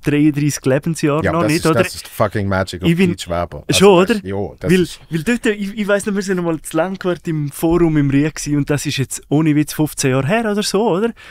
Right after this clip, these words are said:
Speaker 1: Und dann
Speaker 2: Ja.
Speaker 1: denke ich, jetzt gehe ich ihn wieder mal schauen, oder? Und das war das letzte Mal, gewesen, jetzt muss ich wirklich wieder mal gehen. Und dann, ähm, hat er so leicht Verspätung gehabt, zwei, drei Minuten, vielleicht macht er es auch extra, eben, ich weiss es nicht, was
Speaker 2: Mhm.
Speaker 1: der alles für Magic macht.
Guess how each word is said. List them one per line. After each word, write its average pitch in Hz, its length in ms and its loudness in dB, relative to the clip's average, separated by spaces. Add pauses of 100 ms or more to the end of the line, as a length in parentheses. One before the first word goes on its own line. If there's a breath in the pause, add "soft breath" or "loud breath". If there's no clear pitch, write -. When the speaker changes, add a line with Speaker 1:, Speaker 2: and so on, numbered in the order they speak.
(160 loud breath)
Speaker 1:
Und 139 140 0
dann 170 80 4
Speaker 2:
Ja. 156 80 0
Speaker 1:
denke 160 180 4
ich, 156 60 2
jetzt - 60 -4
gehe 165 100 4
ich 160 80 6
ihn 151 180 6
wieder 143 180 6
mal 135 160 4
schauen, 143 400 2
oder? 135 200 2
Und 131 120 0
das 147 60 0
war - 60 -8
das - 80 -10
letzte 156 240 0
Mal, 165 80 -2
gewesen, 127 280 -6
jetzt 107 200 -14
muss 120 100 -2
ich 117 140 -6
wirklich 131 260 -6
wieder 143 160 -2
mal 139 140 0
gehen. 160 180 -2 (640 loud breath)
Und 156 160 0 (120)
dann, 208 380 2 (280)
ähm, 131 400 2 (1080)
hat 101 160 -8
er - 40 -10
so - 160 -8
leicht 131 280 -6
Verspätung - 480 -8
gehabt, 196 240 -6
zwei, 135 140 -2
drei 127 160 0
Minuten, 151 400 0
vielleicht - 320 -4
macht 113 260 -2
er - 20 -8
es - 120 -8
auch 110 100 0
extra, 190 380 0
eben, 165 220 2
ich 123 80 0
weiss 156 260 4
es 202 100 -12
nicht, 208 80 2
was 185 120 -2
Speaker 2:
Mhm. 92 40 -10
Speaker 1:
der 160 180 4
alles 175 160 0
für 175 120 0
Magic 170 400 -2
macht. 196 260 -4